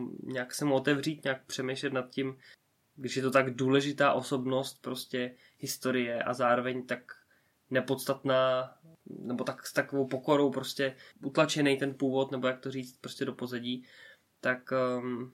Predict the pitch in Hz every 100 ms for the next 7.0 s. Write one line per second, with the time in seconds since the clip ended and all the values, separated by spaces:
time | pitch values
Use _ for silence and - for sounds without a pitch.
0 | _ _ - 127 123 131 127 131 127 127
1 | - - 123 127 123 131 123 - 127 127
2 | 127 127 131 131 156 127 110 113 120 117
3 | 123 120 117 - 127 123 120 123 123 -
4 | - 123 123 131 113 - 127 123 - 120
5 | 123 127 127 - _ _ _ - 127 -
6 | - 127 120 117 113 117 117 - -